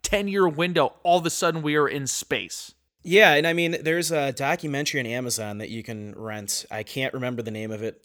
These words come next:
Speaker 2: I should have wrote it down, but they basically, this, they interview this guy who allegedly said he worked at Area fifty-one back in the eighties, reverse engineering alien technology. So
Speaker 1: Yeah, which, which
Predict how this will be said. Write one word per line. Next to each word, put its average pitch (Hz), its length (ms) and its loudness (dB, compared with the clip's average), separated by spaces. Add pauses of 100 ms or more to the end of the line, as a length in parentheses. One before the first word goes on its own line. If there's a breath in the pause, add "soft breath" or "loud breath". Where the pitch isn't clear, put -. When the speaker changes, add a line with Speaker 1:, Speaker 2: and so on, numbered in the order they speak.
Speaker 2:
I 107 140 -6
should 113 200 -6
have 104 180 -6
wrote 110 160 -4
it 92 80 -10
down, 113 300 -6
but 104 240 -6 (460 soft breath)
they 120 120 -2
basically, 135 600 0
this, 117 420 -2 (240)
they 139 80 -4
interview 156 480 0
this 113 260 0
guy 123 300 -2
who 117 180 -4
allegedly 117 580 -4
said 120 300 -2
he 113 160 -10
worked 113 360 -6
at 110 140 -8
Area 117 280 -4
fifty-one 107 640 -6 (140)
back 107 280 -4
in 107 120 -8
the 98 120 -8
eighties, 117 440 -4
reverse 113 400 -4
engineering 113 560 -8
alien 113 380 -8
technology. 98 760 -6 (400 soft breath)
So 156 300 4
Speaker 1:
Yeah, 113 40 2
which, - 240 2
which 160 300 0